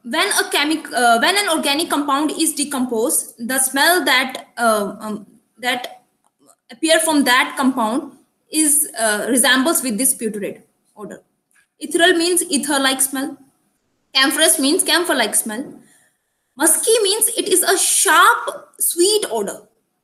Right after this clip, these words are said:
Floral means flowers-like smell, and pepperminty means peppermint-like smell. These are the seven basic odors that we use in our preparations. Now, the classification of the flavoring agents.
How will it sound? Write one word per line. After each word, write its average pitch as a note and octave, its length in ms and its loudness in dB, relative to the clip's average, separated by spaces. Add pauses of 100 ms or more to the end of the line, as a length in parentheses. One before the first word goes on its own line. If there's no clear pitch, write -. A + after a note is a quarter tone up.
(400)
Floral E4 340 4
means E4+ 280 -2
flowers-like C4 680 -2
smell, F4 400 -6
and C4+ 240 -2
pepperminty D4 560 -2
means B3+ 300 -2
peppermint-like A#3 720 -6
smell. - 220 -8 (320)
These D4+ 340 6
are C4 380 4
the C#4+ 80 0
seven E4 560 2
basic A#3+ 420 0
odors G#3+ 480 -2 (280)
that B3+ 140 0
we A#3+ 120 4
use C#4+ 320 6
in A#3 160 -2
our A3 340 -2 (220)
preparations. - 800 -4 (1700)
Now, E4 420 0
the D#4+ 100 -6
classification G4 840 4
of D#4 240 -2
the E4 100 2
flavoring C#4+ 440 0
agents. - 600 -4